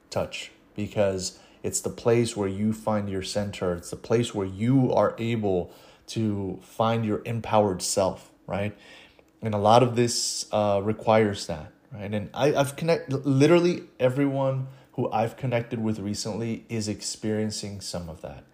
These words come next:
So as I've mentioned before, know that you are not alone, right, in feeling those, uh, sentiments. But what I want you to also remember is that you are going to do your very best. You know, you are going to,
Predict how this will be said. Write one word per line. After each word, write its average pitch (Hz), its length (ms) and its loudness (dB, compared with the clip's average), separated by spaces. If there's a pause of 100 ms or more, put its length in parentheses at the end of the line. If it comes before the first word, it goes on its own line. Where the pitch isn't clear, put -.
(260)
So 98 340 -2
as 92 140 -2
I've 92 180 -4
mentioned 113 320 0
before, 101 580 0 (280)
know 113 400 6
that 120 160 -2
you 101 160 -4
are 92 100 0
not 90 220 -2
alone, 123 540 0 (200)
right, 127 420 -2
in 104 280 -8 (120)
feeling 123 340 0
those, 135 460 0 (400)
uh, 113 120 0
sentiments. 139 600 -2
But 113 160 0
what 101 160 0
I 95 60 2
want 117 340 0
you 120 60 -6
to - 220 -8
also 110 300 -2
remember 120 560 -2
is 104 240 -4
that 101 320 2 (480)
you 127 240 4
are 117 160 8
going 127 380 4
to 131 100 -4
do 110 220 -2
your 107 240 2
very 127 400 8
best. 127 480 2 (600)
You 113 140 0
know, 127 420 6
you 110 220 0
are 101 160 4
going 120 380 0
to, 113 680 0